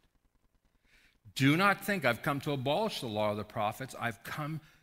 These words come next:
I have not come to abolish them, but to fulfill them. Jesus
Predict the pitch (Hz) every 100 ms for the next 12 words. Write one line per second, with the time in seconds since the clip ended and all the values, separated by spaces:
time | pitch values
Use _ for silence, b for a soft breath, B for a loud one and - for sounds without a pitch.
0 | b b - 120 117 120 131 190 240 -
1 | 147 127 98 101 98 107 - 113 110 123
2 | 127 - 127 - - 117 - - 123 107
3 | 87 - - 156 190 208 185